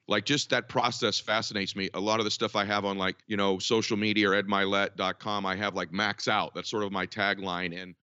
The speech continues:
that's not just in the gym, because there's guys far stronger and bigger than I am in the gym. It's just, I try to max out my moments of life. I try to max out my enjoyment, max out my productivity. And 'cause when you stack up those little days, right, you stack up those little hours.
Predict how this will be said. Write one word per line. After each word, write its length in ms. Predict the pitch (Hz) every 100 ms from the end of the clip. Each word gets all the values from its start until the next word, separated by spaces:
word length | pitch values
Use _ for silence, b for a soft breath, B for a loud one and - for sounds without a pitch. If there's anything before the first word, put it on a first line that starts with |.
| _ _
that's 180 | - -
not 140 | 131 120
just 240 | 113 -
in 80 | 92
the 60 |
gym, 380 | 78 87 120 104
because 240 | 104 - 90
there's 180 | 113 101
guys 220 | 107 90
far 200 | 110 107
stronger 400 | - 101 95 85
and 80 | 85
bigger 220 | 87 82
than 100 | 87
I 140 | 87
am 140 | 82 78
in 40 |
the 60 | 80
gym. 280 | 76 104 85
It's 80 | -
just, 260 | 113 - b b
I 80 | 127
try 160 | -
to 60 | 190
max 340 | 123 135 -
out 260 | 135 131 -
my 140 | 120
moments 460 | 117 131 117 80 110
of 100 | 85
life. 320 | 110 104 80
I 60 | 90
try 160 | 120
to 60 | 104
max 280 | 107 110 123
out 100 | 104
my 100 | 101
enjoyment, 560 | 92 82 110 113 92 90
max 280 | 101 104
out 180 | 113 101
my 140 | 101 92
productivity. 840 | - 110 98 - 113 101 92 85
And 100 | 80
'cause 140 | 120
when 100 | 135
you 80 | 120
stack 480 | - - 156 160 -
up 160 | 156 147
those 220 | 135 120
little 220 | 139 120
days, 320 | 127 123 85
right, 180 | 110 127
you 120 | 107
stack 420 | - - 139 135 139
up 140 | -
those 220 | 120 104
little 200 | 120 110
hours. 640 | 101 123 110 85 76 -